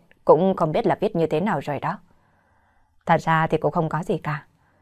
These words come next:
Khương Đường thu hồi lại ham muốn, đôi mắt híp lên sự đắc ý. "Chẳng qua là gặp được một cô gái có một chút xinh đẹp mà thôi." Hắn càng nói qua la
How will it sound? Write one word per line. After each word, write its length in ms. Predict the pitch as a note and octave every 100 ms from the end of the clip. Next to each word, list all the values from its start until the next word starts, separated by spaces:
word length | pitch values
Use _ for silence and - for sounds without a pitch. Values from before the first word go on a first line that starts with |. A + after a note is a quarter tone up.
| _ _ _
Khương 280 | - A#3
Đường 220 | A3+ G#3 G3+
thu 180 | C4+
hồi 140 | B3+ F#3
lại 180 | F3 -
ham 260 | C4+ C4+
muốn, 280 | A3+ G3 D#4+ - -
đôi 180 | E3+
mắt 220 | E3+ A3 -
híp 160 | C4
lên 220 | F3 E3+
sự 180 | E3+ - -
đắc 200 | C4 -
ý. 280 | E3 G3+ - _ _ _ _ _ _ -
"Chẳng 180 | D3+ C3+
qua 100 | D#3
là 120 | D3
gặp 160 | D3+
được 160 | D3+ D3
một 140 | D3
cô 120 | D3 D#3
gái 340 | D3 D3 F#3 - _ _ -
có 100 | D#3+
một 140 | F3
chút 100 | F#3
xinh 200 | G#3 E3
đẹp 140 | D#3 C#3+
mà 140 | D3 -
thôi." 160 | E3 - _ _ _ _ _ _ _ _ _
Hắn 420 | - E3 D#3+ G3+
càng 220 | G3 D3+
nói 180 | D3+ E3+
qua 220 | F3+ F3
la 260 | F3 F3+